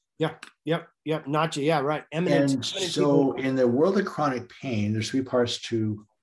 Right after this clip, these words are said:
Speaker 2: healing. One of is awareness of the problem and awareness of the solution. So awareness is the first step. The second part is chronic pain is complicated.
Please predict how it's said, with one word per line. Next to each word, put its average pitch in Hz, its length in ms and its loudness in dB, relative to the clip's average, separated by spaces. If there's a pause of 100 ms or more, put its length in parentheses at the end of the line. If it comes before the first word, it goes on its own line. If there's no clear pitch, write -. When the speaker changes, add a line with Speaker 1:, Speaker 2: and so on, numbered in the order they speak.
(260)
Speaker 2:
healing. 95 340 -4
One 123 120 -2
of 165 100 2
is 131 380 -2
awareness 120 420 0
of - 60 -12
the 117 60 -2
problem 113 580 -2
and 110 100 -6
awareness 107 360 -2
of 123 60 -4
the 131 80 -4
solution. 98 400 -6
So 107 140 -4
awareness 117 480 -2
is 113 80 -10
the 110 80 -6
first 110 240 -4
step. - 320 -4 (640)
The 127 80 0
second 208 280 2
part 127 260 2
is 123 180 4
chronic 165 400 -4
pain 147 240 -6
is 117 200 -4
complicated. 110 960 -4